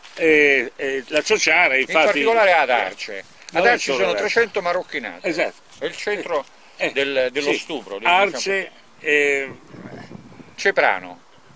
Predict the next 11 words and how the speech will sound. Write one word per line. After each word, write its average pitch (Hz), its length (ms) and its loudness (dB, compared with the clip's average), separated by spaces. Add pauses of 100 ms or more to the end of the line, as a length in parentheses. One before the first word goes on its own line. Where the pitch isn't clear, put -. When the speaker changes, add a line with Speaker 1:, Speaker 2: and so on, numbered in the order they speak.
(640)
Speaker 1:
No, 165 180 -4
no, 165 100 -2
Ce-, 147 200 -10
Ceprano, 180 540 -2
ma 175 160 0
anche 180 260 -2
tutta 208 320 -6
quella, 180 380 2
quell'area 196 640 2
Speaker 2:
Ausonia. 147 560 4
Speaker 1:
sotto, 180 380 0